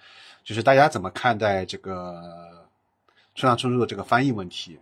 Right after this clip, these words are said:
大家一般现在买村上春树的小说是不是都买台版，还是说买简体中文版？呃，哪个翻译更好？就大家如果有正好看过简体中文版和台版的话，啊，请大家给出宝贵的意见，好吧？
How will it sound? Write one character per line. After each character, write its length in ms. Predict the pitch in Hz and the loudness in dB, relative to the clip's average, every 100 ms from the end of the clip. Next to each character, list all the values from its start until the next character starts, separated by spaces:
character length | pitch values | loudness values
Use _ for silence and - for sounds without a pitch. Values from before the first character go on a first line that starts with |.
| _ _ - | _ _ -2
大 80 | 127 | 4
家 240 | 131 131 | 6 6
一 80 | 120 | 2
般 300 | - 117 117 | 0 0 0
现 140 | - | -4
在 100 | 113 | -4
买 180 | 107 92 | -4 -6
村 120 | - 120 | -6 -6
上 120 | 107 | -6
春 180 | 113 104 | -6 -8
树 100 | 107 | -10
的 60 | |
小 180 | 95 85 | -8 -10
说 220 | - 98 | -12 -12
是 100 | 92 | -12
不 60 | 101 | -12
是 60 | |
都 80 | 110 | -10
买 160 | 101 87 | -10 -10
台 200 | - 95 | -12 -12
版， 160 | - - _ - _ | -14 -18 _ -20 _
还 180 | 98 101 | -4 -2
是 60 | |
说 120 | 107 101 | -4 -4
买 160 | 87 | -6
简 140 | 87 98 | -8 -10
体 100 | 107 | -8
中 140 | 95 | -6
文 160 | 101 87 | -8 -10
版？ 100 | - _ _ _ _ | -14 _ _ _ _
呃， 140 | 98 92 | -8 -6
哪 160 | 92 | -6
个 80 | 110 | -2
翻 220 | - 113 | 0 0
译 60 | 113 | -2
更 180 | 120 113 | -4 -6
好？ 280 | - - - | -6 -10 -12
就 100 | - | -6
大 120 | 113 | -2
家 100 | 110 | 0
如 160 | 104 120 | 0 0
果 100 | 113 | 0
有 140 | 101 | -2
正 160 | 87 120 | -4 -4
好 100 | 95 | -4
看 220 | - 120 | -4 -6
过 500 | 101 98 90 90 85 - _ | -6 -6 -8 -12 -16 -20 _
简 140 | 127 | -4
体 60 | 113 | -2
中 160 | 117 | -2
文 60 | 113 | -4
版 160 | 95 90 | -6 -8
和 120 | 98 - _ | -10 -12 _
台 140 | - 117 | -8 -4
版 180 | 107 80 | -4 -6
的 80 | |
话， 320 | - 98 87 - _ _ _ | -6 -6 -6 -12 _ _ _
啊， 240 | - 82 80 85 | -16 -16 -16 -16
请 160 | - 95 | -14 -8
大 100 | 95 | -6
家 140 | 95 | -6
给 160 | 92 92 | -6 -8
出 160 | - 98 | -10 -10
宝 160 | 87 | -12
贵 180 | - 104 | -8 -6
的 80 | 135 | -6
意 60 | |
见， 220 | 110 - _ | -10 -14 _
好 140 | _ | _
吧？ 120 | 85 | -14